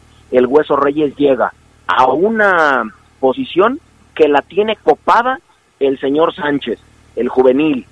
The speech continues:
o ya ni tan juvenil, el ex de Santos, que juega excelentemente bien por la parcela izquierda y que hizo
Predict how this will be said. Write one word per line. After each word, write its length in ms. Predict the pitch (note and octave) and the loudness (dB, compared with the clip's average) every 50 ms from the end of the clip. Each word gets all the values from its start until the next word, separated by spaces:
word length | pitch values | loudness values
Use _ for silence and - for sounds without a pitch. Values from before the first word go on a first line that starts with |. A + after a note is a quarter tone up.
| _ _ | _ _
o 140 | - B2+ C#3 | -10 -4 0
ya 120 | E3+ G#3 | 0 0
ni 140 | A3+ A#3+ A#3 | 0 0 -2
tan 160 | - F#3 F3 | -2 -4 -2
juvenil, 420 | E3 - F3 F3+ G3 A#3 B3 G3+ - _ _ _ - - _ - | -2 -2 -2 0 0 0 -2 -4 -6 _ _ _ -20 -20 _ -6
el 240 | B2+ C3 C3 C3+ C#3+ | -4 -2 0 0 0
ex 160 | D3+ D3 C#3+ | 0 0 0
de 100 | D#3 D3 | -2 0
Santos, 380 | - D3+ D#3+ D3+ - C3+ - | 0 0 -2 0 -4 -8 -10
que 100 | - B2+ | -8 -6
juega 240 | B2+ C#3+ D3+ D3+ D#3+ D3 | -2 -2 0 2 2 2
excelentemente 840 | G#2+ - - - D#3 D3 D#3 F3 G3 G3 F3+ E3+ E3 E3+ E3 E3+ D#3 | 0 -2 -4 -4 -4 0 0 0 -2 0 -2 -2 -2 -2 -2 -2 0
bien 260 | D#3 F#3 A3 A#3+ - - _ _ _ | 0 0 0 0 -4 -10 _ _ _
por 200 | _ C3 C#3 C3 | _ 0 0 2
la 100 | C3+ B2+ | 2 0
parcela 360 | - - B2+ B2 - D3 D#3 D3+ | 0 0 -2 -2 -2 -4 -4 -4
izquierda 480 | - - - E3+ G3+ G#3 G#3 A3+ G#3+ - _ - - - _ _ | -6 -2 0 0 0 2 0 -2 -2 -2 _ -20 -20 -20 _ _
y 180 | F3+ F3+ F3 | -6 -6 -6
que 260 | - - E3 E3 E3 | -4 -2 0 0 0
hizo 460 | F3 A3+ C4 C4+ - - D#3 D3+ E3 | 2 0 0 -2 0 0 0 0 0